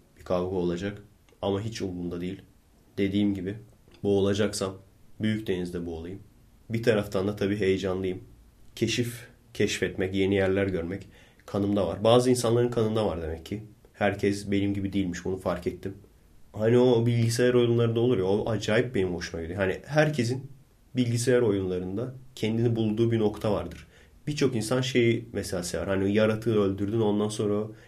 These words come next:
şeyi açtın, sandığı açtın. O sandıktaki böyle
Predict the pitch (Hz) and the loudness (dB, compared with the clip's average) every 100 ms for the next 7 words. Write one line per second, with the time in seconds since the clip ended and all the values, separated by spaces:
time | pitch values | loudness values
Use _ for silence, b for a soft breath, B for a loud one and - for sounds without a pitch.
0 | B - 107 104 101 - - 110 - 101 | B -4 2 2 2 -2 -4 -4 0 0
1 | 104 104 92 - 113 107 107 107 104 - | 2 2 0 -2 -2 0 0 0 -2 -4
2 | 98 - 95 82 | -4 0 0 0